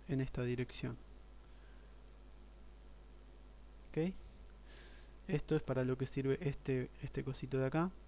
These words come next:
para alternar entre coordenadas locales o coordenadas globales dentro del,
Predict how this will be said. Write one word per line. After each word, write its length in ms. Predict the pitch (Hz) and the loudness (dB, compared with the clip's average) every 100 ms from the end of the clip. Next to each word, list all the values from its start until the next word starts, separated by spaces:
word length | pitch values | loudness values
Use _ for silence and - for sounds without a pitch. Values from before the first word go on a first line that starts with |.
| - - - - - - - - - - - - - | -14 -14 -14 -14 -14 -16 -14 -14 -14 -14 -14 -10 2
para 160 | 156 143 | 8 8
alternar 480 | 131 135 139 131 | 8 6 6 6
entre 280 | 127 127 131 | 6 4 4
coordenadas 520 | 127 131 135 151 151 | 4 6 8 8 8
locales 600 | 156 151 165 160 175 - - - - - | 6 6 8 8 6 2 -12 -14 -14 2
o 200 | 175 160 | 4 4
coordenadas 580 | - 143 135 135 139 131 | 4 4 6 6 6 4
globales 580 | 131 131 131 127 139 - - - - - - - - - - - - - - - - - - - | 6 8 8 6 4 0 -12 -14 -14 -14 -14 -14 -14 -14 -14 -14 -14 -14 -14 -14 -14 -14 -14 0
dentro 380 | 156 143 131 131 | 6 8 8 6
del, 340 | 127 123 117 | 6 4 2